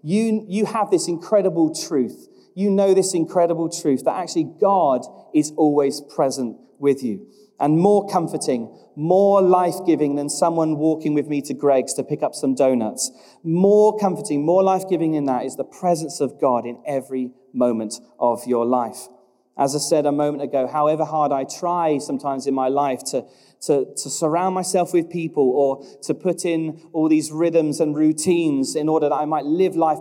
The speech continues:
positively and peaceful and, and joyful, it's actually the presence of God in my life that brings the deepest joy and the deepest peace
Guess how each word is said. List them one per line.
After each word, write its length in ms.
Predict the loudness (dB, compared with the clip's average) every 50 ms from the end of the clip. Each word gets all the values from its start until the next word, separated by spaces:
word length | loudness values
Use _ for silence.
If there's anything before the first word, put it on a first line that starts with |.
| -4 -2
positively 640 | -2 -2 -2 -2 -6 -10 -10 -6 -4 -4 -2 -2
and 160 | -2 -2 -4 -8 -10 -18 -16 _
peaceful 560 | -2 0 0 0 -2 -4 0 2 2 4 4
and, 160 | 4 2 0
and 240 | -2 -4 -4 -4 -4
joyful, 720 | 0 2 2 4 4 2 0 -2 -2 -2 -2 -2 -2 -6 -12 -20 _ _ _ _ _ _ -4
it's 160 | -2 0 -2
actually 280 | -2 -2 -4 -2 -2
the 100 | -2 -2
presence 480 | -2 -2 -2 -2 -2 -2 -4 -8 -8 -8
of 140 | -10 -6 0
God 200 | 0 2 2 2
in 100 | 0 -2
my 140 | -2 -2 -2
life 300 | -4 -4 -6 -8 -10 -12
that 180 | -12 -12 -8
brings 340 | -4 -4 -4 -4 -4 -8 -8
the 80 | -10 -10
deepest 520 | -8 -6 -6 -6 -6 -8 -12 -12 -10 -6
joy 340 | -2 0 0 0 0 -2 -6 -12 _ _ _ -6
and 160 | -2 -2 -2
the 60 | -2
deepest 560 | -2 -2 -4 -4 -4 -4 -8 -10 -10 -10 -12 -8
peace 380 | -8 -8 -8 -10 -12 -16 -18